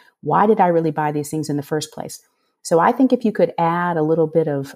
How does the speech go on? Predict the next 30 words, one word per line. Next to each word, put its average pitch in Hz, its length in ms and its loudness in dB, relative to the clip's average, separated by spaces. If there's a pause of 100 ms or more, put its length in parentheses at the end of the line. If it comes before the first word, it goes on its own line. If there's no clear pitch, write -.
um, 139 340 -8
mindfulness 156 840 0
to 233 300 2
your 180 180 2
decluttering, 147 800 0
as 147 180 0
opposed 170 300 -2
to 156 60 -10
just 147 220 -2
shoving 160 280 0
stuff - 200 -4
in 143 60 0
the 135 60 0
bag 143 320 0
and 143 100 -6
getting 139 220 -2
it 135 40 0
out 131 100 -2
of 131 40 -4
the 131 60 -2
house 185 300 -2
as - 80 -10
quickly - 260 -8
as 135 100 -4
possible, 165 480 -2 (640)
then 196 180 6
you 208 140 4
can 202 400 0 (380)
help 262 360 0
you, 190 320 0